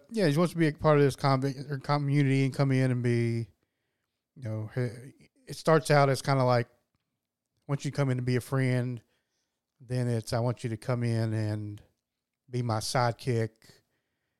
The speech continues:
You know, "Come in and be my partner." And then, you know, when she wasn't cool with that, he was like, "I'm gonna just do what I need to do."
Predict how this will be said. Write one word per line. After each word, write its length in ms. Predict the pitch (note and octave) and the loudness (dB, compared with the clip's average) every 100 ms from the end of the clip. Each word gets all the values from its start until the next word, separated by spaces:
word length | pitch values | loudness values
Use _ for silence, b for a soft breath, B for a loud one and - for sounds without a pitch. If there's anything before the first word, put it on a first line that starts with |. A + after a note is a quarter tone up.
| _ _ _ | _ _ _
You 160 | F3+ F3 | -14 -14
know, 60 | |
"Come 180 | - G3 | -4 -2
in 80 | F#3+ | 0
and 80 | E3+ | 0
be 80 | |
my 140 | E3 C3 | 0 0
partner." 640 | - C#3 A#2+ B2 A#2+ A2+ _ _ _ _ _ _ _ | 0 0 0 -2 -4 -6 _ _ _ _ _ _ _
And 320 | F3 F3 F#3+ | -10 -8 -6
then, 460 | A#3 A#3+ A#3 A3+ A3 | -6 -6 -4 -6 -4
you 100 | G#3+ | -4
know, 380 | F#3+ F#3 F#3 E3+ b b b b b _ _ | -4 -4 -6 -8 b b b b b _ _
when 240 | F3 E3+ | -12 -10
she 160 | D3+ F#3+ | -8 -2
wasn't 280 | F#3 E3+ - | -2 -2 -2
cool 180 | G#3 F#3+ | 2 4
with 140 | D3+ | 4
that, 340 | C#3+ C#3 C3 - _ _ _ _ - | 4 4 0 -6 _ _ _ _ -4
he 80 | C#3 | 0
was 100 | C3 | 2
like, 240 | A#2+ A#2+ | 2 0
"I'm 160 | C#3 C3 | -4 -2
gonna 320 | A#2+ A2 A2 A#2 _ _ _ _ _ _ _ - _ _ _ _ | -4 -4 -8 -12 _ _ _ _ _ _ _ -20 _ _ _ _
just 220 | B2+ - | -14 -6
do 140 | B2+ | -4
what 80 | G#2+ | -4
I 40 | G2 | -4
need 160 | G2 | -8
to 40 | G2 | -14
do." 140 | F#2 | -20